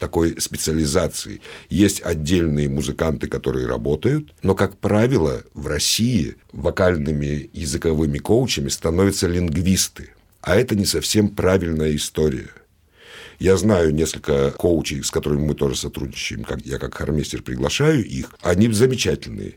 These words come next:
но, как правило, они выходцы всё-таки из лингвистики, а не из вокала. Мы привлекаем коучей, которые именно вокалисты. Если у меня есть какой-то международный проект, я хочу поделиться своим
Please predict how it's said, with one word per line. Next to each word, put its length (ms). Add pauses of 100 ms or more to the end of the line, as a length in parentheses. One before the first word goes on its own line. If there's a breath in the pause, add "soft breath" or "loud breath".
(380 loud breath)
но, 120
как 200
правило, 420
они 180
выходцы 580
всё-таки 500
из 240
лингвистики, 760
а 100
не 180
из 140
вокала. 500 (260)
Мы 260
привлекаем 720 (280 soft breath)
коучей, 600
которые 680
именно 540
вокалисты. 640 (240)
Если 340
у 80
меня 220
есть 180
какой-то 240
международный 540
проект, 480 (440 loud breath)
я 300
хочу 340
поделиться 1000
своим 460